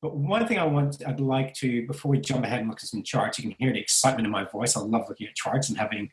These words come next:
people go <laughs> over them with me. Uh, let's just have a look at the phases of a hyperwave,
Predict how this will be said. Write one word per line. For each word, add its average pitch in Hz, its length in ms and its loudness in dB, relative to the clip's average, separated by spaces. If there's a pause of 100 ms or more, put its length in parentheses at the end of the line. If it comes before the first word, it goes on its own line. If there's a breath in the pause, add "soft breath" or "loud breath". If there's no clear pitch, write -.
(560 loud breath)
people 135 200 4
go 123 120 0
<laughs> - 100 -2
over 139 180 4
them 110 160 -4
with 110 160 -6
me. 113 320 -2 (880 loud breath)
Uh, 160 480 2
let's 196 300 0
just 247 180 0
have 208 240 -2
a 185 80 -4
look 226 360 0
at 139 140 2
the 135 120 2
phases 175 760 0
of - 100 -4
a 170 60 2
hyperwave, 175 760 0